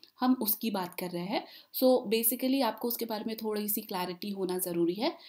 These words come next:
then only you will be able to comprehend this particular, uh,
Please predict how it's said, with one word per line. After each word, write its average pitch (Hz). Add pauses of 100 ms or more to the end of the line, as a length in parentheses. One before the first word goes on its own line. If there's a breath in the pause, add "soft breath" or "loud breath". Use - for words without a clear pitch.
(240 loud breath)
then 226
only 226
you 220
will 208
be - (140)
able 196
to 214 (100)
comprehend 185
this 175 (100)
particular, 175 (280)
uh, 170